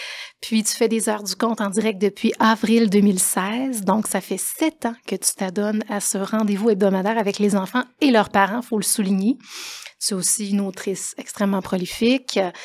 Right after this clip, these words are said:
Donc, euh, tu as écrit de tout, album jeunesse, première lecture, premier roman, roman gros caractère, album, évidemment. Puis, euh, tout récemment, un abécédaire aussi, que j'ai adoré.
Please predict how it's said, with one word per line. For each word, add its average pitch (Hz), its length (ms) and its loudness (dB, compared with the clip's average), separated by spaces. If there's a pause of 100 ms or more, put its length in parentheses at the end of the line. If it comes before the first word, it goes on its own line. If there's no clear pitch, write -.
(540)
Donc, 208 460 2
euh, 190 120 2
tu 196 140 -2
as 190 80 4
écrit 202 220 0
de 175 100 2
tout, 302 420 4
album 202 380 2
jeunesse, 208 560 4
première 196 400 -2
lecture, 247 540 0
premier 202 420 0
roman, 202 320 0
roman 190 320 -4
gros 196 220 -6
caractère, 220 680 -6 (140)
album, 233 680 2 (200)
évidemment. 208 720 0 (540)
Puis, 247 380 2
euh, 202 120 2
tout - 120 -6
récemment, 208 720 -4 (260)
un 208 180 2
abécédaire 190 600 -4 (380)
aussi, - 600 -6 (140)
que 208 140 -2
j'ai 190 400 -6
adoré. 202 480 -2